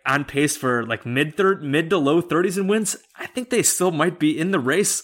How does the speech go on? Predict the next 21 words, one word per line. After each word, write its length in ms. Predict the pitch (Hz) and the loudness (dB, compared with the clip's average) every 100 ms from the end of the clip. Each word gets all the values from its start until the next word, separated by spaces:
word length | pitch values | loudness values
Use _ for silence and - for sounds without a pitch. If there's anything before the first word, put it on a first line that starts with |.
| - | -4
all 220 | 143 180 | -2 0
season. 580 | - 143 196 - 113 113 | 0 0 -2 -2 -2 -4
Like, 320 | 143 - - - 180 180 151 - | -2 -2 -10 -20 -18 -18 -18 -10
the 220 | - - | -6 -2
E-, 60 | 175 | -2
the 120 | 165 | 2
bottom 280 | 135 190 202 | 2 4 4
of 60 | 170 | 2
the 60 | |
East 120 | 180 | 2
is 100 | 147 | 0
just 240 | 127 131 - | -2 -4 2
that 220 | 147 135 | 2 4
rough. 220 | 139 123 | 2 0
Like, 120 | 110 | -2
maybe 220 | 147 175 175 | 2 2 2
the 80 | |
Nets 240 | 160 160 - | 2 0 2
get 160 | 156 | 0
it 80 | 143 | 0
together. 480 | 131 139 139 139 | 0 2 4 4